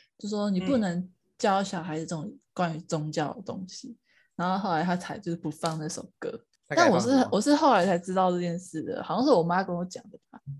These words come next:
Speaker 2: 还是那个是你妈？
Speaker 1: 不是，不是，不是，真的，我妈那时候还没有，我妈那个时候是没有，
Speaker 3: 道教徒。
Speaker 1: 没有信仰，
Speaker 2: 还没有，
Speaker 1: 对。
Speaker 2: 还没有特别信仰。
Speaker 1: 对，对，对，对。
Speaker 2: Chris有吗？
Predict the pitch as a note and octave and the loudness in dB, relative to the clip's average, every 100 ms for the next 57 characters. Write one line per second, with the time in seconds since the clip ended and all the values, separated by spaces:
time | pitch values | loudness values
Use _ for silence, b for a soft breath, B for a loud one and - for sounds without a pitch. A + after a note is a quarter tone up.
0 | - E3+ F3 A#3+ A#3 A3+ A#3+ G#3+ C3 C3 | -8 -6 -4 -2 0 0 -2 -2 -4 -6
1 | C3+ C#3 C3+ C3+ _ _ _ - A3+ C4+ | -6 -6 -8 -12 _ _ _ 0 4 4
2 | F#3 F#3+ F3+ D#3 - - D#3 G3+ A#3+ F3+ | 4 0 -2 -4 -8 -8 -6 -6 -2 2
3 | A3 C4 B3 G#3+ G#3 D#3+ D#3+ - F3 G#3+ | 4 4 2 2 0 -4 -6 -4 -2 0
4 | A#3 G#3 G3+ E3 E3+ F3+ - F3+ E3+ _ | 0 -2 -2 2 2 2 2 -2 -2 _
5 | C#3+ F#3 G#2 G2 - F#3+ A3 A#3 G3+ A#3+ | 2 4 4 2 -2 2 4 6 4 2
6 | E3+ D3 E3+ F#3 - G3+ A#3 A3 F3+ G3+ | 0 0 -2 -2 2 2 4 0 0 -4
7 | D#3+ C#3+ - D3 - - G3+ F#3 F3 D#3+ | -4 -8 -8 -10 -12 0 6 6 8 6
8 | D#3 C#3+ - - _ _ C4+ E4 C4+ G#3 | 4 0 -4 -10 _ _ -2 2 2 2
9 | E3+ C#3+ D3 C#3+ C#3+ | -2 -2 0 0 -2